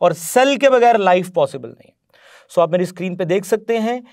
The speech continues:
कि प्रोटोप्लाज्म जो है वो सेल को स्पेस देता है ना प्रॉपर फंक्शंस करने के लिए। जब सेल काम करेगा, बॉडी ग्रो करेगी। So प्रोटीन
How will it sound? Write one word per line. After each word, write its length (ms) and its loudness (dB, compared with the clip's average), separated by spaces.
कि 80 -8
प्रोटोप्लाज्म 720 0
जो 180 0
है 300 2
वो 320 0
सेल 440 -2
को 160 0
स्पेस 520 0
देता 260 0
है 60 4
ना 120 2
प्रॉपर 360 2
फंक्शंस 520 -2
करने 320 0
के 100 -8
लिए। 280 -12
जब 140 -4
सेल 360 -2
काम 320 0
करेगा, 400 4
बॉडी 320 2
ग्रो 220 2
करेगी। 460 -12
So 200 2
प्रोटीन 840 -4